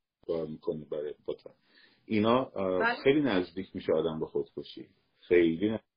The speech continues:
Speaker 1: یه، یه تار-، برای همین بعضی از دوستانی که نمی‌دونستن می‌گفتن: «خب نه، اینا رو میارن تو زندان، مثلاً، اه،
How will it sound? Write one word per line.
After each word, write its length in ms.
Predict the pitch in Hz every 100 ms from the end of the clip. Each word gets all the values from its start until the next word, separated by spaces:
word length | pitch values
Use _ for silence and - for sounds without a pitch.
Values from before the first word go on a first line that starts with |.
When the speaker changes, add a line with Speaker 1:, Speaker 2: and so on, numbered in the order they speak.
| _
Speaker 1:
یه، 320 | 104 101 104 104
یه 160 | 104 107
تار-، 260 | 107 98 95 90 - _ _
برای 140 | 92 101
همین 240 | 117 120 - _ _ _ _ _
بعضی 300 | 101 98 110
از 120 | 113 - _
دوستانی 380 | 92 - 104 104
که 100 | 107
نمی‌دونستن 680 | 101 98 92 92 87 - 110
می‌گفتن: 400 | 110 110 113 110
«خب 120 | 104
نه، 120 | 104
اینا 260 | 107 98 107
رو 80 |
میارن 260 | 113 113 113
تو 140 | 113
زندان، 380 | 95 92 98 107 _ _ _ _ _
مثلاً، 200 | -
اه، 80 | 92